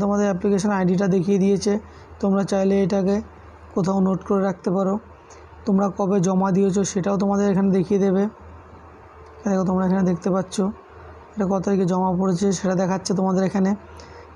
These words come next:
তারপরে একটু সাইডে টেনে নিয়ে আসো, নিয়ে আসার পরে এখানে তোমাদের অ্যাপ্লিকেশন সাবমিট হয়েছে কবে সেটাও দেখাচ্ছে, কোথায় সাবমিট হয়েছে সেটাও দেখাচ্ছে। আবার একটু সরিয়ে আনো,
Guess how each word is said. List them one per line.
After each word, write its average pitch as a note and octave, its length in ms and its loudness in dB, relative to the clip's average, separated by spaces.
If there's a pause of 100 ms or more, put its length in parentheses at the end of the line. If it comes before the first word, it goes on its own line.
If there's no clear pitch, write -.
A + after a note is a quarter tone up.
তারপরে F3+ 460 0
একটু F#3 160 -2 (100)
সাইডে F#3+ 320 0
টেনে G3 220 2 (180)
নিয়ে F#3+ 140 2
আসো, G3+ 180 -2 (720)
নিয়ে G3 140 2
আসার G3 220 0
পরে G3 180 0 (800)
এখানে G3 280 2
তোমাদের G3 300 0
অ্যাপ্লিকেশন F#3+ 420 2
সাবমিট F#3 460 2
হয়েছে G3 220 -2 (120)
কবে F#3+ 280 0
সেটাও G3 320 0
দেখাচ্ছে, G3 420 -4 (120)
কোথায় G3 280 0
সাবমিট F#3+ 320 2
হয়েছে G3 200 0 (420)
সেটাও G3+ 320 0
দেখাচ্ছে। G3+ 440 -2 (640)
আবার F#3 200 0
একটু G3+ 140 -2 (100)
সরিয়ে G3+ 280 2
আনো, G3+ 160 0